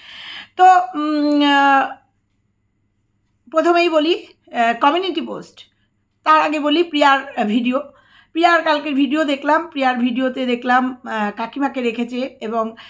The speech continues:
পাম্পের জলে কাজবাজ করছে, সুন্দরভাবে কাজবাজ করছে, অনেকটা রিলিফ পেয়েছে।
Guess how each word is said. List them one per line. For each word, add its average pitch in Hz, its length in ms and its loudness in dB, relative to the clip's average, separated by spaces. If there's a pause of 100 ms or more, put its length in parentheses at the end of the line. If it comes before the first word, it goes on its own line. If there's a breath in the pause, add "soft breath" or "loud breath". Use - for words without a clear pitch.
(180 loud breath)
পাম্পের 269 380 0
জলে 262 240 0
কাজবাজ 247 480 -4
করছে, 240 480 -10
সুন্দরভাবে 262 560 -2
কাজবাজ 240 440 -2
করছে, 220 240 -8
অনেকটা 220 320 -8
রিলিফ 226 400 -6
পেয়েছে। 233 420 -6